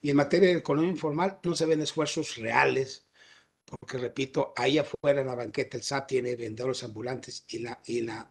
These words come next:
en la calle de enfrente igual, y no hace nada. Entonces, con este, este tipo de, de, de, de políticas, de omisiones, de actuación de la, de la autoridad, pues la evasión fisc-, eh, la evasión fiscal en México va a seguir siendo un problema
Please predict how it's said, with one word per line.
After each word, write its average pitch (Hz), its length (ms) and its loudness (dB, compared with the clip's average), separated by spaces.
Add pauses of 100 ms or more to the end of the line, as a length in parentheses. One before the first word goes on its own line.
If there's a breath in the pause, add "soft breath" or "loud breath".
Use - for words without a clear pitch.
en 110 120 -6
la 110 140 -8
calle 123 240 2
de 113 80 0
enfrente 113 480 -4
igual, 113 400 -2
y 120 140 0
no 135 280 0
hace - 280 -2
nada. - 360 -10 (460 loud breath)
Entonces, - 300 4
con 143 160 4
este, 160 480 2
este 151 320 0
tipo 143 320 2
de, 123 440 2 (120)
de, 120 360 -4 (280)
de, 127 100 0
de 120 180 -4
políticas, 143 840 2 (440 soft breath)
de 127 100 8
omisiones, 131 500 4
de 117 80 -2
actuación 127 580 0
de 120 120 0
la, 104 200 -8
de 120 120 -6
la 120 40 0
autoridad, 117 640 0 (340 loud breath)
pues 139 120 -2
la 143 80 6
evasión 165 520 4 (240)
fisc-, - 360 -12
eh, 143 200 -2
la 143 180 -2
evasión 131 360 -2
fiscal 143 280 0
en 139 60 0
México 135 520 -2 (280)
va 170 60 4
a 170 40 2
seguir 147 260 0
siendo 135 280 0
un 120 80 -2
problema 120 560 -4